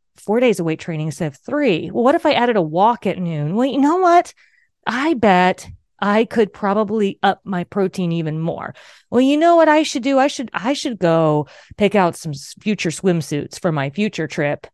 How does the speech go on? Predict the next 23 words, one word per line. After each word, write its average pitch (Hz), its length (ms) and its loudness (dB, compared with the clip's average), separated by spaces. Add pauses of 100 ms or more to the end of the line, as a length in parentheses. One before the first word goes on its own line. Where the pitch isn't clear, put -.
(100)
and 170 300 0
I 180 120 -2
should 196 200 -4
start 175 260 0
browsing 165 580 0 (200)
for 190 100 0
the 175 120 0
things 175 220 0
I 160 100 0
would 147 100 0
like 151 320 0
to 170 80 -6
be 165 100 2
able 156 140 0
to 147 80 -6
fit 165 200 -2
into," 170 300 -4
right? 185 240 0 (380)
You 233 240 2
start 247 260 2
taking 226 400 -2
action 175 520 -4
towards 165 800 2